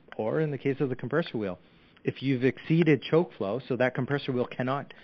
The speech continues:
flow anymore, your proportion, your back pressure is gonna drive up, right? Because I'm not producing any more boost pressure, right? So the efficiency becomes worse and worse and worse. And,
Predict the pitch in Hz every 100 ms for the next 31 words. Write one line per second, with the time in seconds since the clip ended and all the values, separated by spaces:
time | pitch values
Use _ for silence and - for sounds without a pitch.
0 | - - - 135 143 127 143 127 135 151
1 | 95 104 - - - - - _ _ 120
2 | 117 - 113 147 156 135 117 143 117 _
3 | - 175 - 117 - 110 - 113 104 104
4 | 98 110 110 127 - - 101 127 117 113
5 | 107 104 101 - - 104 104 123 110 -
6 | 104 104 113 165 120 92 - - - -
7 | _ 92 107 - 107 107 101 - 196 -
8 | 123 92 87 - - _ - 110 101 98
9 | 98 92 101 98 95 - 95 120 160 113
10 | - -